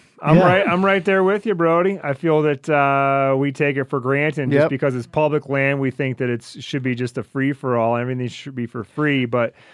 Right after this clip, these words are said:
Speaker 1: those roads that you drive in on
Speaker 2: Sure.
Speaker 1: to access your public lands, well, guess what? They have to be maintained.
Speaker 2: And the
Speaker 1: And
Speaker 2: people that do that need to be paid. It's not like the Forest Service is rolling in cash.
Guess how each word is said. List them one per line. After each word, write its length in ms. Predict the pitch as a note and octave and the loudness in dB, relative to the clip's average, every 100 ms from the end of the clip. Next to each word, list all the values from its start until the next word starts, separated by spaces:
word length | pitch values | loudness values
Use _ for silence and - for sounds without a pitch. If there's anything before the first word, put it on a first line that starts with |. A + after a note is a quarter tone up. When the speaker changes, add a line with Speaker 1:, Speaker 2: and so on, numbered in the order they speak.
| _ | _
Speaker 1:
those 220 | - B2+ A2+ | -4 -4 0
roads 460 | F3 F4+ G3+ F3 | 0 2 2 0
that 120 | C3+ A2+ | -4 -8
you 140 | A#2+ | -6
drive 380 | A#2 A#2+ A#2+ A2 | -4 -2 -2 -2
in 180 | B2+ C3+ | -2 0
on 140 | A#2+ | 2
Speaker 2:
Sure. 360 | A#2+ B2+ G#2 F#2+ _ - | 2 2 0 -6 _ -12
Speaker 1:
to 120 | D#3+ | -4
access 480 | D#3+ D4+ G#3 E3+ - | -2 -2 0 -2 0
your 160 | C#3 | -2
public 380 | C3+ B2 B2 A#2+ | -2 -2 -4 -4
lands, 220 | B2+ A#2 | -6 -8
well, 80 | A2 | -10
guess 300 | G2 A#2 A2+ | -6 -6 -6
what? 240 | A2 G2+ G2 | -6 -6 -6
They 100 | A2 | -8
have 220 | A2+ A2 | -8 -10
to 100 | G#2 | -10
be 160 | G#2 G2+ | -10 -8
maintained. 800 | G2+ G2+ - - E2+ E2 E2 - | -8 -10 -14 -16 -14 -16 -14 -4
Speaker 2:
And 160 | B2+ | -2
the 40 | A#2 | -2
Speaker 1:
And 80 | |
Speaker 2:
people 280 | G#2+ B2+ C3 | -2 -2 0
that 240 | A#2+ A2+ G#2 | 0 -2 -2
do 200 | B2 B2+ | 0 2
that 340 | A#2+ A#2 - | 2 0 -2
need 160 | A#2+ A2 | -4 -6
to 80 | G#2 | -4
be 140 | A2 | -6
paid. 420 | - A#2+ G#2 G#2+ | -6 -6 -4 -4
It's 140 | A#2 E3 | -4 0
not 200 | F#3+ D#3 | 0 2
like 200 | D#3 C3+ | -2 0
the 100 | B2+ | -2
Forest 400 | C#3+ C3+ B2 - | 2 2 2 0
Service 320 | A2+ G2+ G2+ | -2 -4 -6
is 160 | G2 | -8
rolling 560 | G2 G#2 A2+ A#2 A#2 G#2 | -6 -2 2 2 0 -2
in 160 | G2+ F#2+ | -4 -6
cash. 720 | - G#2 F#2+ C#2+ - - | -4 -4 -4 -8 -14 -18